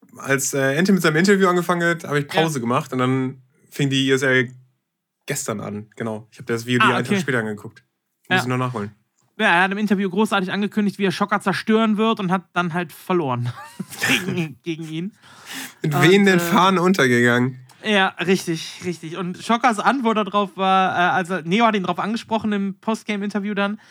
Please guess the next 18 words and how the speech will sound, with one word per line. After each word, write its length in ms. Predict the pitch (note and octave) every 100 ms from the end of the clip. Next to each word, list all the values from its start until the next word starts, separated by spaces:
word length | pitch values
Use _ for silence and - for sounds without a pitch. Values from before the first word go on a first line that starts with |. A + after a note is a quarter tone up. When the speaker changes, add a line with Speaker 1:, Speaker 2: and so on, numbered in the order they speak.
| - - - -
Speaker 2:
Und 280 | F3 F3+ F3
Shocker 720 | - G3+ G3+ F#3+ F#3+ G2 D2+ -
hat's 240 | G3 G#3
eigentlich 260 | F#3+ A#3 G3+
ganz 220 | A3 A3 -
cool 140 | A#3+
genommen 220 | G#3 G#3
und 60 | G#3
hat 120 | G3+
gesagt, 260 | F3+ F#3 - - -
"Ich 120 | -
glaube, 320 | - D#3+ F3+
ein 140 | D#3+ D3+
stilles 420 | C#3 F3+ E3+ D3
Grinsen 440 | D#3 C#3 D3+ C#3+ C#3+
reicht 340 | B2+ B2+ B2
als 220 | - A#2+
Antwort." 560 | A2+ A#2 A#2 A#2+ B2